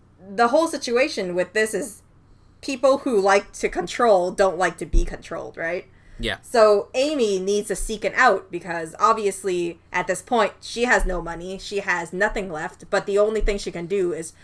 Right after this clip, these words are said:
Speaker 1: find some drastic way to leave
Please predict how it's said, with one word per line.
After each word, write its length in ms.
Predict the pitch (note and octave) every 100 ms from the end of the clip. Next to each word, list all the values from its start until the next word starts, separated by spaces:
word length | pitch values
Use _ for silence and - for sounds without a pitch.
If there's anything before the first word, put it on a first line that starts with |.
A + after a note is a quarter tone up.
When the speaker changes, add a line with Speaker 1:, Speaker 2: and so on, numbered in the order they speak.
| - -
Speaker 1:
find 400 | - G#3+ G#3+ G#3+
some 580 | G3+ B3+ B3+ B3+ A#3 - _ _
drastic 500 | E3 G#3 E3+ A#3 A#3+ F#3+
way 460 | G3 F#3+ D#3 D#3 -
to 120 | F#3+
leave 600 | F3 F#3+ A3 A#3 D4